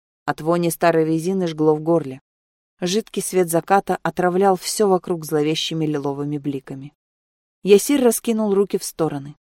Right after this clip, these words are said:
схватился одной за огромную ось, торчащую из кучи колес, и сделал вокруг нее три четверти оборота.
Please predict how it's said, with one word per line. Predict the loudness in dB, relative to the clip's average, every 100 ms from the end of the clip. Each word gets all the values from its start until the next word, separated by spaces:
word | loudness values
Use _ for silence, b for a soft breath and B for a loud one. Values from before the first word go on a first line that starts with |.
| _ _ _ _
схватился | -8 2 2 4 2 2 -4
одной | -2 -2 0 2
за | 4
огромную | 4 2 0 0 -4 -2
ось, | -2 -2 -10 _ _
торчащую | -4 -2 -2 -2 -2 -2
из | -2
кучи | -4 -6 -6
колес, | -4 -2 -4 -8 _ _ _ _
и | -4
сделал | 0 4 6 6
вокруг | 4 2 -2 -2
нее | -2 0 0
три | 0 -2
четверти | 0 0 0 -2 -2
оборота. | 0 -2 -2 -10